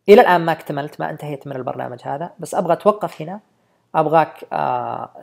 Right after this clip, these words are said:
تراجع، تشوف البرنامج هذا مرة ثانية، حاول تكتبه. زين، حتى بدون ما أسندنا إلى الآن قيم، بس حاول تكتبه، تكتب برنامج زي كذا، تشوف كيف إنك تسوي كلاس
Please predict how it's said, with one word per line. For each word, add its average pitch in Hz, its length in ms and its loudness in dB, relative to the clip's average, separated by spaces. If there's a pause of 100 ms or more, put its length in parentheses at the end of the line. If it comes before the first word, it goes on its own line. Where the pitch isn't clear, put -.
(120)
تراجع، 160 460 0 (580)
تشوف 170 180 -6
البرنامج 156 400 -2
هذا 147 140 -4
مرة 143 180 -6
ثانية، 156 440 -10 (460)
حاول 214 280 8
تكتبه. 170 500 -2 (640)
زين، 139 320 -6
حتى - 340 -2
بدون 175 360 4
ما 190 140 2
أسندنا 151 460 -2
إلى 135 100 -2
الآن 135 220 -6
قيم، 139 340 -8 (140)
بس 170 140 -8
حاول 226 200 6
تكتبه، 202 500 -4 (580)
تكتب 190 240 -4
برنامج 175 200 0
زي 160 100 -8
كذا، 170 200 -6
تشوف 208 480 -4 (460)
كيف 202 220 4
إنك 165 180 -8
تسوي 151 240 -2
كلاس 156 540 -4